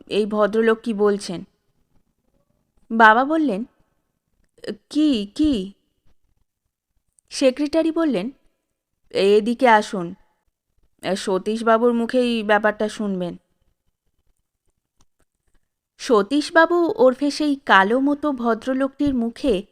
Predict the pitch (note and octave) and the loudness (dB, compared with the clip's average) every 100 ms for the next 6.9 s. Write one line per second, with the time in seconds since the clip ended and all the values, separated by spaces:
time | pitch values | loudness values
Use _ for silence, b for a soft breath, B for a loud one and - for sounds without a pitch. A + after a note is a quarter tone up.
0 | _ _ _ - B3 C#4+ C#4+ D#4 C4+ A#3+ | _ _ _ -6 -2 0 0 -2 -2 -2
1 | A3+ - B3 G#3 F#3+ F3 E3+ - F3 - | -4 -4 -8 -8 -6 -8 -8 -12 -14 -14
2 | _ _ _ _ _ _ _ _ _ _ | _ _ _ _ _ _ _ _ _ _
3 | - G#3+ F#3 F#3+ C4+ D4 C4 A#3 C4+ C4+ | -4 4 4 4 0 0 -2 -2 -4 -2
4 | D4 D4 D4 G#3 A#3 A3 A#3 A3+ G3+ - | -2 0 0 0 0 -2 -2 -2 -6 -6
5 | G3 F3+ F3 F#3 _ _ _ _ _ _ | -8 -8 -10 -14 _ _ _ _ _ _
6 | _ b b b _ D#4+ E4 F4+ | _ b b b _ 2 2 2